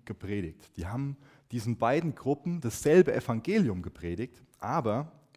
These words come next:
die sind zum Teil unterschiedlich vorgegangen und haben auch andere Worte gebraucht, um einem Heiden das Evangelium zu erklären, als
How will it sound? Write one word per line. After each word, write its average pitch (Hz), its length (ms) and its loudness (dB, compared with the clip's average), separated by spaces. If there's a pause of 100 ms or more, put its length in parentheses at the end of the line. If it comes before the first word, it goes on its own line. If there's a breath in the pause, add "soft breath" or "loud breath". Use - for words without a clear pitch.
die 117 60 -6
sind 139 200 -4
zum 131 180 -8
Teil 165 460 0 (440 loud breath)
unterschiedlich 156 600 0
vorgegangen 82 640 -4 (640)
und 110 120 -2
haben 120 120 2
auch 123 160 -2
andere 123 400 0
Worte 131 320 2
gebraucht, 82 600 -8 (520 soft breath)
um 98 120 -6
einem 87 220 -6
Heiden 120 280 0
das 139 120 -4
Evangelium 123 580 -4
zu - 140 -12
erklären, 120 480 -4 (360 loud breath)
als 101 440 -2